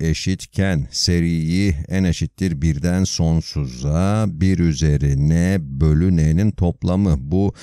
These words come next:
bir bölü n'ye eşit olur, öyle değil mi? Ve bu da p'nin bire eşit olduğu p serisi ya da harmonik seri haline gelir.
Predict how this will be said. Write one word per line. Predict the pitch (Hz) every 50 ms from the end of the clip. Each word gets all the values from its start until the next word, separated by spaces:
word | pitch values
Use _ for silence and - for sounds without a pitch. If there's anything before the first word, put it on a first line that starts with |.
| - - - - - - - -
bir | 196 190 160 92 69
bölü | 76 78 82 95 120 120 92 71
n'ye | 95 101 107 107 107 113 120 120
eşit | 110 - 107 92 -
olur, | 82 73 80 90
öyle | 87 82 78 82 80
değil | 120 135 123
mi? | 90 76
Ve | 78 85 78 71
bu | 92 98 82 -
da | 87 87 90
p'nin | - - - 90 82 82 82 82 90 101 98 78
bire | 82 85 85 87 85
eşit | 85 - 104 - -
olduğu | 73 69 69 71 78 107 117
p | - 104 101 107 110
serisi | - - 98 90 90 85 76 - - 73
ya | 73 73 71 69 65
da | 85 90 92 80 64 69
harmonik | 78 76 76 76 73 78 78 80 85 101 107 95 -
seri | - - 82 78 73 85 104 98
haline | 80 90 87 90 87 87 90 90 85 76
gelir. | - 69 65 52 50 50 - -